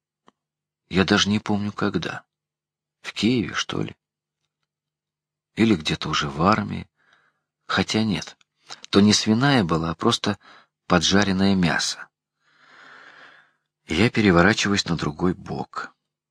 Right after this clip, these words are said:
Режет глаза коптящая лампа. В половине одиннадцатого прилетит кукурузник. В одиннадцать я должен начать атаку.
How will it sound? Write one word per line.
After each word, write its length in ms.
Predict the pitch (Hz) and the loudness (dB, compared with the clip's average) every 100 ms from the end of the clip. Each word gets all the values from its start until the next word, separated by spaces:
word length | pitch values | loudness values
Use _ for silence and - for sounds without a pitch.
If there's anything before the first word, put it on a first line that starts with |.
| _ _ _ - _ | _ _ _ -20 _
Режет 380 | - 90 95 76 | -2 0 0 -2
глаза 400 | 82 80 87 107 | -4 -4 0 0
коптящая 680 | - 80 - 92 - 85 78 | -2 -6 -4 -2 -2 -2 -4
лампа. 540 | 78 76 71 - - _ _ _ _ - _ _ _ _ _ _ _ _ _ _ _ _ _ _ _ | -2 -4 -6 -14 -18 _ _ _ _ -20 _ _ _ _ _ _ _ _ _ _ _ _ _ _ _
В 160 | - - | -12 -4
половине 480 | 92 95 113 117 117 | 2 4 4 4 4
одиннадцатого 800 | 113 156 131 - - - - - - - - - - _ _ - | 2 -2 -2 -4 -4 -8 -10 -14 -20 -20 -16 -16 -18 _ _ -4
прилетит 480 | 87 92 - 151 | 2 2 4 2
кукурузник. 880 | - 135 135 120 98 85 80 - - _ _ _ _ _ _ - | 0 -2 2 4 4 4 0 -4 -8 _ _ _ _ _ _ -6
В 80 | 82 | 0
одиннадцать 540 | 95 101 143 113 82 - | 2 4 2 0 -2 -2
я 80 | |
должен 320 | 82 120 113 82 | 4 4 4 0
начать 400 | 80 - 107 90 | -2 -2 -2 -2
атаку. 600 | - - 62 - - | -4 -8 -8 -10 -20